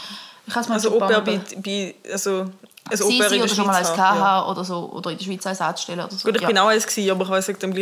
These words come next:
Speaker 2: nicht, wie es in der
Speaker 1: Ja.
Speaker 2: Schweiz ist.
Speaker 1: Nein, ich habe es schon auch schon angeschaut. Und es würde weniger kosten wie Kita für den einen Tag, den wir haben. Ist schon gestört. Und
Speaker 2: Krass.
Speaker 1: gleichzeitig hast du halt dann einfach immer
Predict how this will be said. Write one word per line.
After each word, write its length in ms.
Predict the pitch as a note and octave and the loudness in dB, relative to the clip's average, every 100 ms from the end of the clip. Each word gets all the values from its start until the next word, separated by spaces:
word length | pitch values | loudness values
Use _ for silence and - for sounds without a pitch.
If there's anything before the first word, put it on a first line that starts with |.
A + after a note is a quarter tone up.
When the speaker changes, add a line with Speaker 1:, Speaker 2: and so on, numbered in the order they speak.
| G3 | -2
Speaker 2:
nicht, 140 | F#3+ | -4
wie 20 | |
es 80 | F#3+ | -4
in 60 | F#3 | -4
der 100 | G3 | -2
Speaker 1:
Ja. 60 | F#3+ | -2
Speaker 2:
Schweiz 120 | F#3+ | -4
ist. 200 | - - - | -6 -8 -6
Speaker 1:
Nein, 120 | G3+ | -4
ich 40 | G#3 | -2
habe 40 | |
es 100 | G#3+ | 0
schon 120 | - G#3 | 2 4
auch 160 | G3 | 4
schon 120 | G3+ | 2
angeschaut. 320 | F#3+ F3+ F#3+ - | -2 -2 -4 -4
Und 60 | |
es 80 | G3+ | -2
würde 140 | G3+ G3+ | 0 0
weniger 180 | A#3+ | -2
kosten 260 | A3 A3 G#3+ | -4 -6 -4
wie 60 | F#3 | -8
Kita 380 | - A#3 F3 - | -8 -8 -8 -10
für 140 | - G3 | -12 -4
den 100 | G3 | 0
einen 260 | F#3+ G3 | 0 -2
Tag, 200 | G3 G3 | -4 -6
den 100 | G3+ | -4
wir 80 | G3 F3+ | -4 -4
haben. 160 | E3+ F3+ _ _ _ - C3 | -6 -10 _ _ _ -16 -8
Ist 100 | - | -6
schon 160 | - - | -4 -4
gestört. 500 | - - E3 F3+ - - _ _ - - | -6 -6 -8 -10 -16 -20 _ _ -14 -8
Und 100 | G3+ | -2
Speaker 2:
Krass. 200 | B3+ D4+ | 0 2
Speaker 1:
gleichzeitig 280 | C4 A#3+ A3+ | 2 0 0
hast 120 | A3 | -2
du 40 | A3+ | -2
halt 160 | G#3+ | -2
dann 80 | G#3+ | -4
einfach 160 | G3+ G3+ | -6 -4
immer 160 | G#3 | -4